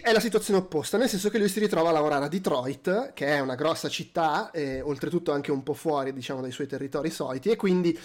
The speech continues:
soprattutto all'inizio, nelle prime due puntate, poi questa cosa un po' si spegne,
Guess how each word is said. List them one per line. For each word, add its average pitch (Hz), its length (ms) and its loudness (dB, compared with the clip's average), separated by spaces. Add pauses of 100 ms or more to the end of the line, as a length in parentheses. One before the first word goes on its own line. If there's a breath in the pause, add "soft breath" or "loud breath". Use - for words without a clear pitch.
(160 loud breath)
soprattutto 175 500 -2
all'inizio, 180 580 2
nelle 143 180 2
prime 165 160 2
due 160 100 4
puntate, 156 340 0
poi 151 120 -2
questa 143 220 -8
cosa 143 160 -4
un 131 140 -6
po' 143 280 -4
si - 120 -12
spegne, 147 540 0